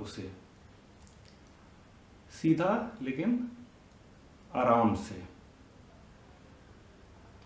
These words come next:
आंखों को बंद कर लें और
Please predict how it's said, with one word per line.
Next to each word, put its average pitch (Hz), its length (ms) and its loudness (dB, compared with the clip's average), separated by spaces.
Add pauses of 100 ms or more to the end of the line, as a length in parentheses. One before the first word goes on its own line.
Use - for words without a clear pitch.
(500)
आंखों 127 400 0
को 131 260 -2
बंद 117 300 -2
कर 113 160 -2
लें 120 280 -8 (4000)
और 104 680 0